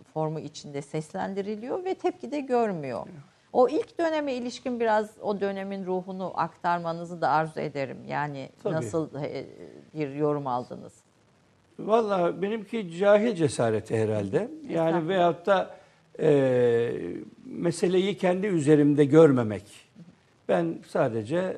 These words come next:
Speaker 2: bir iletkenim, e, psikolojisi içerisinde ama çok, e, hoşlanarak, çok, e, mutlu olarak, bir işe yaradığımı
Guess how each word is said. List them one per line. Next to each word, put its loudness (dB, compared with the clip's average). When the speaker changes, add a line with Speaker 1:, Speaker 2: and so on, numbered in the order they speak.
Speaker 2:
bir -4
iletkenim, 0
e, -2
psikolojisi -4
içerisinde -4
ama -2
çok, 0
e, -14
hoşlanarak, 2
çok, -6
e, -10
mutlu -2
olarak, 2
bir -6
işe 0
yaradığımı 6